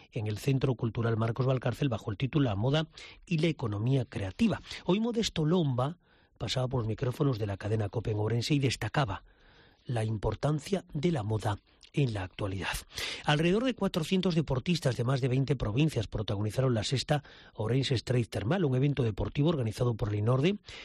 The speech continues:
con el apoyo de la Agencia de Turismo de Galicia, que atrajo a numerosos visitantes de otros lugares hacia Baixa Limia. Y hoy hay un nombre propio en el deporte larenteiro. Hace historia. El club carballiñés certificó el ascenso de categoría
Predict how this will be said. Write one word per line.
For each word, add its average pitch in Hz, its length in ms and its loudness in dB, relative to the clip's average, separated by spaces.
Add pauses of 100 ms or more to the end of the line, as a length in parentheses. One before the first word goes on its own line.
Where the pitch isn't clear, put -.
(140)
con 117 160 -2
el 110 80 0
apoyo 139 300 2
de 156 60 4
la 135 80 2
Agencia 131 320 2
de 113 40 0
Turismo 120 320 2
de 139 80 4
Galicia, 135 380 0
que - 100 -4
atrajo 123 380 0
a - 20 -2
numerosos 110 420 -2
visitantes 120 600 0 (320)
de 123 120 -6
otros 131 260 -4
lugares 131 440 -2 (160)
hacia 120 320 -2
Baixa 117 400 -2
Limia. 95 340 -6 (240)
Y 165 120 4
hoy 247 180 2
hay 247 120 2
un 190 120 4
nombre 165 380 2
propio 104 340 0
en 107 60 -2
el 110 80 -2
deporte 113 380 -2
larenteiro. 110 640 0
Hace 156 260 0
historia. 135 720 0 (380)
El 127 180 -6
club 175 200 2
carballiñés 135 600 0
certificó 123 520 -4
el 135 60 0
ascenso 185 440 -2
de 147 80 0
categoría 127 680 -2